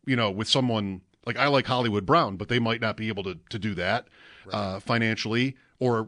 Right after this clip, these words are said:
Speaker 1: a rookie is, is a hard sell for that. I, and they won the other way. So I bet there's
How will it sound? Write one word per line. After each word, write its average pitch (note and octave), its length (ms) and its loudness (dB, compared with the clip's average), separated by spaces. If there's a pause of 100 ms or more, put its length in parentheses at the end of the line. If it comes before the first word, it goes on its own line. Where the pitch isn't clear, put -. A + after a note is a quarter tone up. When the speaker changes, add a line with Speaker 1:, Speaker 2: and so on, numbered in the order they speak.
(160)
Speaker 1:
a B2+ 80 -2
rookie B2 400 2
is, - 200 0
is B2 120 -2
a A2+ 40 0
hard A#2 240 0
sell G#2+ 280 0
for G#2 120 -6
that. G#2 340 -2 (760)
I, A#2+ 180 -4
and C#3 140 4
they E3 60 6
won G3+ 400 2 (300)
the B2 120 0
other A2+ 160 0
way. F2+ 280 -4 (960)
So D3 120 0
I G#3+ 120 8
bet G#3 300 2 (380)
there's D3+ 760 2